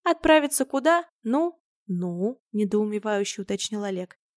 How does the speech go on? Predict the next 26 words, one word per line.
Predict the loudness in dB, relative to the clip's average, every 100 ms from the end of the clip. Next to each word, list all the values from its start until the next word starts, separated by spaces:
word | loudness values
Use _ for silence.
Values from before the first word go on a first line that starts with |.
| _
«Аня, | 4 4 2
ты | -2 -2
не | -2
думай, | 0 0 0 -2 -2
но | 0 2
обычно | 2 0 -2 -6 -6
не | -6
такой | -2 -2 0 -2
тупой», — | -4 -6 -4 -6
фыркнула | -6 -8 -6 -6 -6
Нина. | -6 -8 -10 -14 _ _
«Это | -2 2 4
он | 4
просто | 4 2 2
семейным | 0 4 4 6 4
проклятием. | 4 2 2 2 2 0 -6 -8 -10
Борюсь | 4 6 8 6 2 0
и |
ошарашен. | 0 0 2 0 -2 -6 -10 -14 _
Внучок, | -2 2 2 2 4 6 6 4 -8 _ _ _ _
оклемайся, | 0 2 2 6 6 4 2 -2
сфокусируйся | -2 0 2 2 4 4 4 4 2
на | 2
мне, | 0 -2 -8 -12 _ _
бабушке | 8 8 8 0 -6
своей. | -8 -4 -4 -4 -10